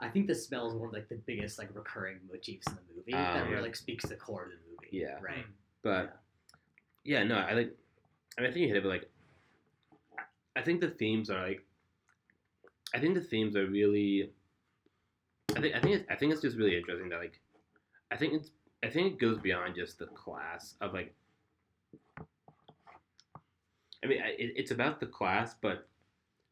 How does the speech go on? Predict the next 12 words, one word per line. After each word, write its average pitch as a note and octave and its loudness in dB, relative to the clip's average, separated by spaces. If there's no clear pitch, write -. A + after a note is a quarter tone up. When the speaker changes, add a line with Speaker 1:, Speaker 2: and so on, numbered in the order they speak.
Speaker 2:
you A#2 0
see, D#3+ 0
I B2 -4
mean, A#2+ 2
you've A2+ 0
got D3+ 4
the - 0
upper G2+ 0
class, F#2 -2
which G2+ -4
is F#2 -6
the, F2+ -4